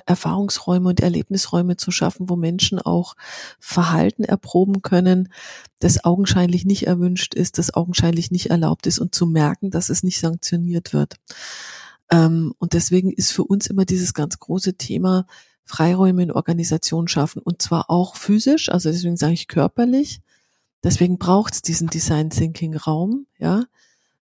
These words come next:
Ähm, und aber natürlich auch, ähm, emotional Räume zu schaffen, also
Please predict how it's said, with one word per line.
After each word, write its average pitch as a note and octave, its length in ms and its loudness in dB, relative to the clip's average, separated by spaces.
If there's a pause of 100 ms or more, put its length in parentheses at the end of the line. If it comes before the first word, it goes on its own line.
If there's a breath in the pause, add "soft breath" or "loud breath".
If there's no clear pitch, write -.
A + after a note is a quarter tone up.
(120)
Ähm, E3+ 560 2 (560)
und G3 240 -2
aber F3+ 200 4
natürlich F#3 640 0
auch, E3+ 380 0
ähm, E3 280 2
emotional D#3+ 680 0
Räume D#3+ 380 -2
zu - 140 -8
schaffen, - 340 -6
also - 200 -2